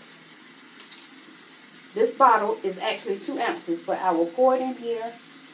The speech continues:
to measure out our two ounces. Get your measuring cup here. You wanna go up to the two ounce line.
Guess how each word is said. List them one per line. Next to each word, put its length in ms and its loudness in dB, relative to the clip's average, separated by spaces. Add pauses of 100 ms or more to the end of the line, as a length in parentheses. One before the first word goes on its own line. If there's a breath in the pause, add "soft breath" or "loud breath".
(720)
to 160 -2
measure 420 -2 (320)
out 280 0
our 260 -2
two 400 -12
ounces. 840 -8 (760)
Get 160 -18
your 120 -10 (200)
measuring 320 -6
cup 260 -10
here. 340 -8 (880)
You 60 -10
wanna 140 -14
go 200 -2
up 140 -8
to 100 -4
the 120 -6 (200)
two 320 -4
ounce 340 -8
line. 460 -10